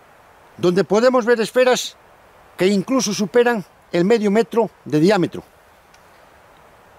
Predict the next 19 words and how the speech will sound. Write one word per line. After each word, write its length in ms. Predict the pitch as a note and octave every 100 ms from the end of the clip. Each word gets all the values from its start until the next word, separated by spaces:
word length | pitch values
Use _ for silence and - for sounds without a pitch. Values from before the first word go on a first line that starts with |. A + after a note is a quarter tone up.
| _ _
Otra 420 | B3+ D4 - B3
de 100 | B3
las 120 | A#3
subespecies 920 | A3+ A3+ A3+ - C#4+ C4+ C4+ - - - _ _ _
es 180 | B3 A#3+
el 80 | A3+
Viscum 340 | G3+ - G#3+
album, 340 | B3 A#3+ A#3+ G3 _ _
subespecie 720 | - F3+ F3 F3 A#3 - A3 F#3+ _ -
austriacum. 600 | E3+ - A3 - B2 E2+ _ _ _ _ _ _ _ _ _ _ - _
Esta 340 | C4 B3+ -
parasita 640 | C4 A3+ G#3+ C4 A3+ C#4 A#3 _ _
pinos. 440 | A3+ G#3 B2+ - - _ _ _ _ _ - - _
Y 100 | G3+
una 180 | C#4+ C#4+
tercera 480 | B3+ A3+ C4 B3+ C4
es 180 | - - -
la 160 | F3
Vietis, 580 | F#3 C#4 - C#3 - -